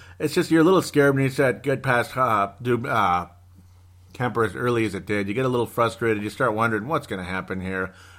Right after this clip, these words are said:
Now it's gonna happen. Are we gonna get blown out in our home, uh, on national television because Kuemper's in net? He's gonna let us down.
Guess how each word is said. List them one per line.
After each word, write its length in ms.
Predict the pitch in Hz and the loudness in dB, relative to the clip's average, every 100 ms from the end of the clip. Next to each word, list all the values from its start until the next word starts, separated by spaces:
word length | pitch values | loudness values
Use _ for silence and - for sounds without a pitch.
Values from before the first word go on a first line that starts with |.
| - | -6
Now 200 | 139 131 | 0 0
it's 100 | 110 | 0
gonna 140 | 110 | -2
happen. 220 | 98 95 101 | -2 -2 0
Are 60 | |
we 80 | 113 | 0
gonna 140 | 135 | -2
get 180 | 123 98 | -2 -2
blown 240 | 107 113 110 | -2 -2 0
out 200 | 107 104 | 0 -2
in 60 | |
our 140 | 98 92 | -2 -2
home, 200 | 107 104 | -2 -4
uh, 80 | |
on 580 | 107 107 95 92 - 101 | -8 -10 -10 -10 -10 -10
national 340 | 101 107 - 95 | -8 -8 -8 -8
television 460 | 110 104 95 101 | -6 -4 -4 -8
because 200 | 92 95 | -8 -10
Kuemper's 440 | - 113 98 101 95 | -10 -8 -2 -2 -2
in 100 | 95 | -2
net? 160 | 98 | -2
He's 120 | 98 | -4
gonna 160 | 101 104 | -2 -2
let 160 | 104 107 | -2 -2
us 140 | 90 | -4
down. 340 | 104 98 95 | -4 -2 -4